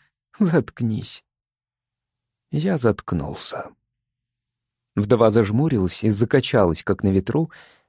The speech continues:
По её телу пробежала рябь, превращая её черты в упрощённую схему, убирая из них всё человеческое. Она уже начинала расставаться со своим земным обликом. Я вновь попытался с нею заговорить.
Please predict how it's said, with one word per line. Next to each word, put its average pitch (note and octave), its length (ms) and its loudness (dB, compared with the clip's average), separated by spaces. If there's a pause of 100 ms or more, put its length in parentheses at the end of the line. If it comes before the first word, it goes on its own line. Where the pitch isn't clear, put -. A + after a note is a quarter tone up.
(180)
По D3 80 4
её D3+ 200 6
телу D#3 320 2
пробежала D3+ 500 2
рябь, E3+ 320 2 (180)
превращая A#2 540 4
её A2 200 4
черты E3 380 0
в C3+ 60 4
упрощённую C#3 680 0
схему, G2 500 0
убирая A#2 360 2
из C#3+ 160 -4
них D3 160 -2
всё G2+ 480 -2
человеческое. - 1000 -6 (640)
Она A#2 240 4
уже G#2+ 220 0
начинала A2+ 480 2
расставаться A#2 680 0
со G#2+ 140 -2
своим B2 380 0
земным G#2 400 -2
обликом. - 680 -8 (1120)
Я C3+ 280 4
вновь C3+ 360 2
попытался B2+ 520 0
с - 100 -8
нею G2+ 200 4
заговорить. B2 760 -2